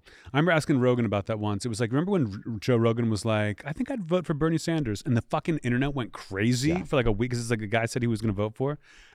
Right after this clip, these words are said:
Speaker 1: I was like, "Wh-, how'd you handle that?" And he goes, "I un-, turned my phone off and hung out with my kids for a couple days.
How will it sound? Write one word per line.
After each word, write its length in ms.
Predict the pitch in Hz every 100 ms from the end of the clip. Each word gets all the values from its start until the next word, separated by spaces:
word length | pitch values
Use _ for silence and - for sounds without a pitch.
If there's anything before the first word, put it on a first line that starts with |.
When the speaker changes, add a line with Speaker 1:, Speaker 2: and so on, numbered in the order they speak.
| 139
Speaker 1:
I 40 |
was 80 | 139
like, 100 | 139
"Wh-, 260 | 147 147
how'd 180 | 147 165
you 60 | 180
handle 180 | 190 123
that?" 160 | 92
And 40 | -
he 60 | 110
goes, 160 | 110
"I 120 | 135 113 _ _ _ - _ - _
un-, 280 | 135 147 143
turned 180 | - 147
my 100 | 147
phone 200 | 139 143
off 200 | 151 -
and 80 | 120
hung 120 | 127
out 60 | 127
with 80 |
my 80 | 123
kids 200 | 117 123
for 100 | -
a 20 | 101
couple 160 | 101
days. 280 | 98 98 -